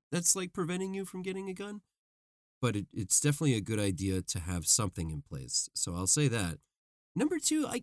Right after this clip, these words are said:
I don't, I don't know, 'cause I've been to, like, um, other c-, like, other cities, like, you know, I've been to Arizona to visit my buddy Rob, and, like, everyone is carrying guns. Like, you know, I, I don't know the po-, like, the density factor i-, in a city like Phoenix as compared to, like, another,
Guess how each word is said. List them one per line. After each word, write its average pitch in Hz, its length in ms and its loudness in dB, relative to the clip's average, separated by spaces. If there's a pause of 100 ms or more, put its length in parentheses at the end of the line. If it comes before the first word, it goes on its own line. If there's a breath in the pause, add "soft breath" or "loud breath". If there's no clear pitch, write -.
(120)
I 254 100 -2
don't, 311 240 -4 (460)
I 180 100 2
don't 175 260 4
know, 165 180 4
'cause 151 160 6
I've 131 140 8
been 151 140 8
to, 135 80 8
like, 110 300 2
um, 87 440 0 (920)
other 139 240 8
c-, - 280 12
like, 127 160 6
other 135 200 6
cities, 131 500 8
like, 92 200 0
you 113 60 -4
know, 98 100 -2
I've 101 200 -2
been 113 140 2
to 90 100 -2
Arizona 101 500 4
to 90 80 0
visit 92 280 0
my 95 120 0
buddy 92 260 -2
Rob, 92 420 -2
and, 85 120 -2
like, 85 180 -6 (100)
everyone 107 520 -2
is 123 140 2
carrying 120 420 0
guns. 135 360 0
Like, 95 240 -2 (560)
you 101 80 -2
know, 95 140 0
I, 120 320 2
I 139 100 8
don't 151 240 8
know 135 240 8
the 120 120 2
po-, - 240 -2
like, 113 220 -2
the 95 180 0
density 117 600 6
factor 123 540 -2
i-, 82 40 -4 (200)
in 101 120 0
a 95 60 2
city 104 320 4
like 92 260 0
Phoenix 107 680 0
as 101 220 0
compared 98 500 -2
to, 107 100 -4
like, 90 280 -2
another, 90 640 -2